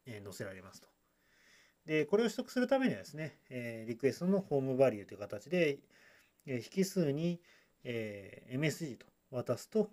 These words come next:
えー、取得することが可能です。で、これはげ-、あの、注意しないといけないですね。ホームバリューで返ってくる値はですね、文字列なので、えー、数値とかに変換した場合はですね、えー、ストリングス、あ、ストリコムパッケージとか使って、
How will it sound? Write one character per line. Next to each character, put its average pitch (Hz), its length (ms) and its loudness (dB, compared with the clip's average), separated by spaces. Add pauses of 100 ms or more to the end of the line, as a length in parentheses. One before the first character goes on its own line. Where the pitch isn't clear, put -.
え 113 100 -10
ー、 - 0 -
取 - 120 -14
得 - 140 -14
す - 120 -14
る 110 60 -10
こ 147 60 -2
と 196 80 2
が 190 120 4
可 107 160 -14
能 92 160 -18
で 85 100 -20
す。 - 220 -20 (1600)
で、 151 120 -2
こ 190 140 6
れ 220 60 10
は 220 200 8
げ-、 190 240 2 (140)
あ 143 120 0
の、 127 80 0
注 220 120 4
意 202 40 8
し - 100 -2
な 143 60 6
い 123 60 6
と 120 80 0
い - 20 -10
け 127 80 6
な 123 60 6
い - 20 2
で 104 120 -2
す - 80 -14
ね。 127 100 -2
ホ 175 140 2
ー 202 100 8
ム 220 40 8
バ 247 120 10
リ 226 60 10
ュ - 20 8
ー - 20 8
で 120 80 6
返 160 140 8
っ - 20 4
て 143 80 4
く - 80 -6
る 101 140 -4
値 110 220 -2
は 101 40 -6
で 101 60 -8
す - 80 -16
ね、 113 80 -10
文 120 160 2
字 208 100 6
列 214 220 2
な 107 80 -8
の 101 160 -14
で、 147 260 4 (380)
え 156 160 6
ー、 - 20 6
数 202 220 2
値 - 100 -8
と 254 80 -4
か 240 80 2
に 143 60 2
変 165 120 2
換 185 140 8
し 185 80 0
た 202 160 6
場 190 80 6
合 160 40 6
は 120 40 0
で 104 100 -4
す - 140 -12
ね、 160 180 -8 (140)
え 104 640 -10 (720)
ー、 - 20 -20
ス - 60 -20
ト 170 80 0
リ 175 80 2
ン 175 80 0
グ 160 60 -6
ス、 - 200 -18
あ、 123 260 4
ス - 100 -8
ト 180 60 4
リ 180 80 0
コ 190 120 4
ム 185 140 6
パ 185 140 6
ッ - 20 4
ケ 135 160 2
ー 104 40 2
ジ - 80 -12
と 101 80 -12
か 95 120 -12
使 - 200 -6
っ 107 80 -2 (200)
て、 196 260 4